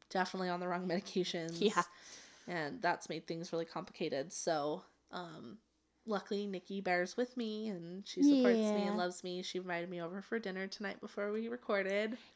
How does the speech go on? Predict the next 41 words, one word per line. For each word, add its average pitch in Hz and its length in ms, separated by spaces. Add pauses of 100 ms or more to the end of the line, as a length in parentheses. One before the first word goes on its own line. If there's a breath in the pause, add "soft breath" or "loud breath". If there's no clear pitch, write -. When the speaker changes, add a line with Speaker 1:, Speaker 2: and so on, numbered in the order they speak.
Speaker 2:
Yeah, 202 400
my 214 160
parents 220 800
have 190 220
started 180 420
doing 180 240
this 175 160
thing 180 540
where, 170 420 (200)
um, 175 480 (680 soft breath)
the 190 120
first - 440
week 226 160
of 196 120
the 196 60
month 190 280
is - 100
gonna 185 200
be 175 120
my 175 180
oldest 170 360
sister, 175 300 (100)
and 165 160
then 151 80
the 160 60
second 160 360
is 160 120
gonna 160 160
be 165 120
my 160 120
brother, 147 360
and 151 160
then 147 80
the 165 100
third 165 360
is 160 120
gonna 151 200
be, 151 240 (320 soft breath)
uh, 175 260
the 175 160
Sundays. 156 840